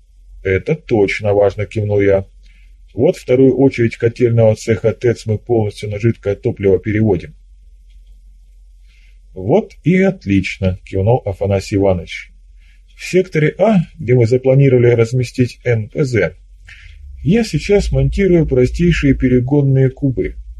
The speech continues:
Через месяц я вас просто залью топливом». «Через месяц вряд ли получится», я покачал головой. «Пока навигация на Волге не откроется, нефти в промышленных количествах не будет. А уж когда танкер на воду спустим...»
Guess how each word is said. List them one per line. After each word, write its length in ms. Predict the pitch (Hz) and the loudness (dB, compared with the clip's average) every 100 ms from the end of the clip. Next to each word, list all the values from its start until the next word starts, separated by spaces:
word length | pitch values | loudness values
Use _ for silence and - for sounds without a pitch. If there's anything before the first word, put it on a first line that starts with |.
| - - - - | -20 -20 -20 -16
Через 320 | 143 139 143 | -4 0 0
месяц 400 | 254 - 110 - | -2 -4 -6 -6
я 120 | - | -4
вас 140 | 175 - | -2 -4
просто 440 | - 185 - 202 | -2 -4 -2 -4
залью 420 | 190 208 208 214 | -4 -2 0 0
топливом». 540 | - 110 - 78 - - - - - - - - - - - - - - | 0 -2 -4 -8 -12 -16 -20 -20 -20 -20 -20 -20 -20 -20 -20 -20 -20 -20
«Через 340 | - - 117 | -16 -4 0
месяц 360 | 165 196 202 165 | 2 2 2 0
вряд 300 | 180 190 170 | 0 -2 0
ли 60 | 175 | -2
получится», 680 | 180 196 208 - 98 - 98 | 0 0 0 -2 -6 -4 -2
я 140 | 107 | -2
покачал 480 | 107 98 101 110 101 | -2 -4 -2 0 0
головой. 520 | 107 113 107 92 - - - - - - | 2 4 2 0 -4 -20 -20 -20 -14 -6
«Пока 280 | 117 185 | 0 2
навигация 600 | 156 135 131 147 156 147 135 | 2 4 2 2 0 0 2
на 120 | 127 | 4
Волге 320 | 139 147 123 | 4 4 2
не 80 | 117 | 2
откроется, 640 | 104 - 127 160 151 117 | 0 0 2 2 0 -2
нефти 340 | 123 165 - 131 | -2 -2 -4 -6
в 60 | |
промышленных 540 | - 110 113 110 104 - | 0 0 0 -2 -8 -6
количествах 680 | 107 110 104 - 107 - | -2 -2 -4 -8 -8 -4
не 100 | 151 | 2
будет. 440 | 151 147 90 - - - - - - - - | 4 4 2 -6 -20 -20 -20 -20 -20 -20 -4
А 160 | 98 185 | 0 2
уж 100 | - | 0
когда 300 | 190 175 165 | -4 -2 -2
танкер 460 | 170 190 170 175 | 0 -2 0 0
на 200 | 170 170 | 2 4
воду 220 | 170 170 | 2 0
спустим...» 640 | 151 - 175 165 - 170 160 | -2 -4 -2 -2 0 2 2